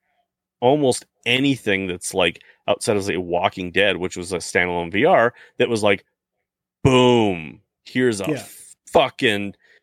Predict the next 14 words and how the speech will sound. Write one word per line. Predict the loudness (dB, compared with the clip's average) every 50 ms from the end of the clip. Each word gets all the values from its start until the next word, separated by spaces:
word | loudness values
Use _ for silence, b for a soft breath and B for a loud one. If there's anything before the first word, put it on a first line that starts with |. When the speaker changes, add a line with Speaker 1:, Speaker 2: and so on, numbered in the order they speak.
| b _ 0
Speaker 1:
game | 2 2 2 2 0 0 0
that | -2 -2 -4
you | -8 -6 -2 0 0 2
know | 2 2 2 4 4 4 4 2 0 -2 -6 _ _ _ _ _
that's | -6 -6 -4 -4 -4
in | -4 -4 -4 -6
V | -2 0 2 4 4
R | 4 4 4 2
and | 2 0
it's | -2 -4 -6
amazing." | -8 -8 -10 -14 -12 -10 -6 -4 -4 -4 -4 -4 -6 -8 -10 -10 -14 -16 _ b b b b b b _ -2
Um, | 0 2 2 2 2 2 0 0 -4 -8 -10 _ _ _ _ _ _ _ _ _ _ -4
whereas | 0 2 4 4 2 0 -2
the | -4 -4 -4